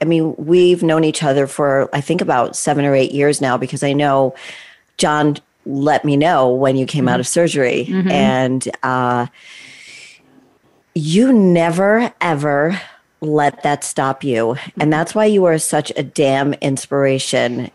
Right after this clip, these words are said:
Speaker 1: Um, you know, I knew you were really strong before that because we were working together.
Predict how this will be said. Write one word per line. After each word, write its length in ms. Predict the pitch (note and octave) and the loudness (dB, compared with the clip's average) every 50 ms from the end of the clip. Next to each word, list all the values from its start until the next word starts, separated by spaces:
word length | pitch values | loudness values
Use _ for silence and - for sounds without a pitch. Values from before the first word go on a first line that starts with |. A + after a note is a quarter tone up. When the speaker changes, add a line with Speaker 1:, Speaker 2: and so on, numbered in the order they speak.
| - _ _ _ - | -20 _ _ _ -8
Speaker 1:
Um, 640 | - C#3+ C3+ C3 C3 C3 C3 C3 B2 - - - - _ _ _ _ _ - - - _ | -4 -2 -2 0 0 0 0 -2 -2 -4 -6 -8 -12 _ _ _ _ _ -12 -12 -8 _
you 120 | - F3+ | 0 2
know, 200 | F3 E3+ D#3+ D#3 - | 4 4 2 2 2
I 140 | F3+ F#3+ G3 | 2 2 4
knew 220 | F#3+ F#3 F3+ F3 | 4 4 6 6
you 180 | F3+ F#3 F3+ E3 | 6 6 4 4
were 140 | D#3 D3+ D3 | 2 2 2
really 300 | D3 D3 C#3+ C#3+ D3 D3 | 2 4 4 4 4 2
strong 500 | C#3+ - - - C3+ C3+ C3+ C#3 C#3+ D3 | 0 -2 -2 0 0 2 2 2 0 -2
before 460 | C#3+ C#3 C3 - - C3 C3+ C3+ C3 | -2 -4 -8 -6 -4 -2 0 0 0
that 400 | C#3+ D3 D3 D3+ D#3+ - - D3 | 0 0 0 0 0 -2 -2 -4
because 380 | D3 D3 - - D3 C3+ B2+ B2+ | -6 -6 -4 -4 -4 -4 -4 -4
we 240 | C3 C3 C#3+ D3 C#3+ | -4 -2 -2 0 0
were 260 | C3+ C#3+ C#3 C#3 C3+ | 0 0 2 2 0
working 440 | B2+ B2 B2+ - - - E3 D#3 D#3 | 0 0 -2 -4 -6 -4 -4 -4 -4
together. 600 | - - E3 E3 D#3+ D#3+ D#3+ F3 F3 F3+ F#3 F#3 | -4 -4 -2 0 0 2 2 2 2 2 0 -2